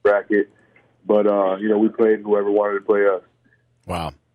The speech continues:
Speaker 2: Well, Daniel Santiago, we appreciate your time this morning. We wish you the best. It's gonna be a really exciting, uh, couple of months for you to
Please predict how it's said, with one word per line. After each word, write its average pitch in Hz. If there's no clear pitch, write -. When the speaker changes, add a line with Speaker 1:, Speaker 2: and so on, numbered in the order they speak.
Speaker 2:
Well, 143
Daniel 170
Santiago, 151
we 113
appreciate 139
your 120
time 143
this 139
morning. 143
We 127
wish 127
you 123
the 104
best. 131
It's 113
gonna 120
be 110
a 95
really 139
exciting, 123
uh, 110
couple 143
of 120
months 147
for -
you 143
to 110